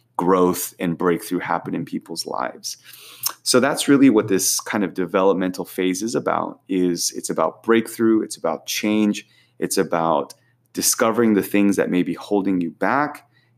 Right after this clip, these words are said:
and actually proactively, uh, working through those things and finding a, a, a passage of breakthrough through those. Now, finally, what we're coming down to is this phase of integration, right?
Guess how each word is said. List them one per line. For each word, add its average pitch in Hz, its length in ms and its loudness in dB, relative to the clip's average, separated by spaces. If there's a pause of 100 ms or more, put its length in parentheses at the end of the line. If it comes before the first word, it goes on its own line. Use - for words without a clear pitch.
(140)
and 87 400 2
actually 95 560 -2
proactively, 87 1160 -2 (480)
uh, 78 400 0 (340)
working 101 500 2
through 95 260 2
those 87 240 4
things 85 260 -2
and 85 180 -4
finding 90 640 2
a, - 80 -4
a, 78 540 -4
a - 80 -6
passage 90 500 -4
of 85 160 -10
breakthrough 85 400 0
through 98 220 0
those. - 360 0 (760)
Now, 101 160 0
finally, 117 880 2
what 95 180 2
we're 92 140 0
coming 92 340 -2
down 90 240 0
to 90 260 -2
is 90 280 -2
this - 480 -2 (240)
phase 101 320 2
of 95 140 2
integration, 90 800 -2
right? 87 340 -2